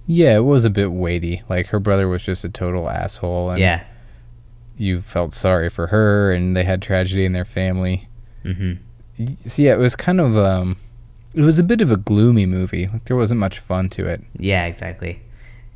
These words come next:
Speaker 2: Yeah, I did, yeah, which, which I think you need that balance, uh, for sure.
Speaker 1: Yeah.
Speaker 2: Um,
Speaker 1: In a way, this kinda reminded me of a movie we saw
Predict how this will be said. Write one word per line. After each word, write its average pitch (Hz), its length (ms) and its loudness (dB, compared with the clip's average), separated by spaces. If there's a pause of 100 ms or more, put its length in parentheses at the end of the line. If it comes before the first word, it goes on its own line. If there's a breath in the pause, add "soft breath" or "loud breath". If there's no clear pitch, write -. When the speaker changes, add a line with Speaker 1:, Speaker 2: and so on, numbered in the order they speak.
Speaker 2:
Yeah, 104 200 -2
I 104 160 0
did, 95 180 -4
yeah, 95 340 -4
which, 113 160 -4
which 131 160 -2
I 135 80 2
think 123 160 0
you 110 80 0
need 110 120 2
that 95 160 0
balance, 95 500 0
uh, 87 200 -6
for - 140 -12
sure. 92 320 -6 (1080 soft breath)
Speaker 1:
Yeah. 90 260 -2 (100)
Speaker 2:
Um, 95 500 -2
Speaker 1:
In 120 160 0
a 120 60 4
way, 160 160 6
this 185 180 0
kinda 139 220 0
reminded 104 400 2
me 98 140 2
of 95 100 0
a 95 80 0
movie 98 320 4
we 98 160 2
saw 92 680 -2